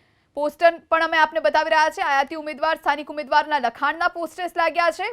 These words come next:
પોરબંદર લોકસભાને નહીં ફાવે આયાતી ઉમેદવાર, એ કોણ? પોરબંદર લોકસભા બેઠક માંગે છે લોકલ ઉમેદવાર, એ કોણ? મતદારોની વચ્ચે આવતા પાંચ વર્ષ રહેશે, એ કોણ?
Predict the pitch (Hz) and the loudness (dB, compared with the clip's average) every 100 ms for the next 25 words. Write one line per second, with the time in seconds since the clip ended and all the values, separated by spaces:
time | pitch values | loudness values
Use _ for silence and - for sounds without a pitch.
0 | - 330 302 311 311 339 311 294 - 311 | -6 -6 -4 -4 0 0 0 -10 -2 2
1 | 294 302 320 277 240 262 370 392 339 330 | 4 2 0 -4 -6 -6 -6 0 0 2
2 | 339 330 330 339 339 339 330 339 320 320 | 2 2 2 -4 -8 -4 2 2 2 2
3 | 359 339 - _ _ _ _ _ 311 330 | 4 4 2 _ _ _ _ _ -2 0
4 | 330 339 349 320 320 - 339 320 320 320 | 2 2 2 2 -6 -4 0 2 2 -2
5 | 339 302 320 349 339 339 294 320 403 415 | -4 -2 -2 -4 -8 -6 -4 -4 -2 -2
6 | 392 370 359 359 403 427 320 196 - _ | -4 0 2 2 0 -2 0 0 -4 _
7 | _ _ 285 320 - 320 415 440 359 311 | _ _ -2 -2 4 6 6 2 0 0
8 | 302 392 349 311 320 285 277 320 381 285 | 0 2 2 4 0 -2 0 0 0 -6
9 | 226 330 - 247 240 269 403 - 294 330 | -4 -2 -2 0 -2 0 -6 -6 -8 -8
10 | - 403 415 | -4 0 0